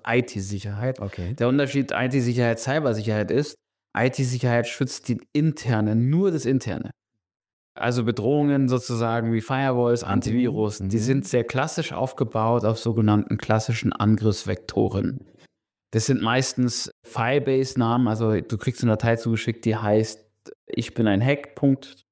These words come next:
Speaker 1: Zip".
Speaker 2: Exe.
Speaker 1: Nee, oder Exe, ja, genau. Oder du kriegst von der E-Mail-Adresse Punkt R U, das ist aus Russland, tut mir leid, also das sind die klassischen Sachen. Cyber Security beschäftigt sich mit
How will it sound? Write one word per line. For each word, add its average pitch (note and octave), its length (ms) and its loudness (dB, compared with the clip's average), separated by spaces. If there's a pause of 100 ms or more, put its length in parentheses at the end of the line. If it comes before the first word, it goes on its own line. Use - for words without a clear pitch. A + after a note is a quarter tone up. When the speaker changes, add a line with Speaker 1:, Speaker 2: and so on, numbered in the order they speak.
(260)
Speaker 1:
Zip". G3 220 0
Speaker 2:
Exe. C#3+ 340 0 (540)
Speaker 1:
Nee, C#3+ 160 0
oder C3+ 260 0
Exe, E3 320 -2
ja, C#3 220 2
genau. D#3+ 480 2
Oder C#3+ 400 0 (220)
du C3+ 180 0
kriegst E3 260 -4
von C#3+ 120 0
der C#3 80 2
E-Mail-Adresse D3 640 0
Punkt C#3 340 -2
R B2 240 -2
U, E3 260 2
das C3 180 0
ist C3+ 100 -4
aus A#2+ 180 0
Russland, C3+ 380 -2
tut - 80 -20
mir B2+ 120 2
leid, A#2 220 2
also A#2 220 -2 (340)
das D3 100 0
sind E3 80 0
die F3 100 0
klassischen C3 480 -2
Sachen. - 240 -10 (760)
Cyber F#3+ 800 2
Security E3+ 560 0
beschäftigt D3 560 0
sich - 320 -2
mit C3+ 280 2